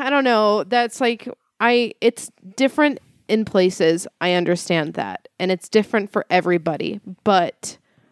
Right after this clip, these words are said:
I feel like being gay is not, like, a big deal anymore.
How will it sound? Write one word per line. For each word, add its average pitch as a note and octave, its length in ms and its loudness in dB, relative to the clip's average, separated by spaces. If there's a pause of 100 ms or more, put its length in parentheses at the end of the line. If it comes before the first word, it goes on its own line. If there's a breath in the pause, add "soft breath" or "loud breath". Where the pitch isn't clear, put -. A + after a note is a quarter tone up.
(160)
I A3 340 2
feel G3 440 0
like E3 580 -6 (720)
being F#3 360 -2
gay E3 600 0 (640)
is E3+ 640 -2 (680)
not, F3 580 0 (1120)
like, E3 600 -4 (480)
a F3 60 -6
big D#3 280 -2
deal D3+ 220 0
anymore. C#3 540 -2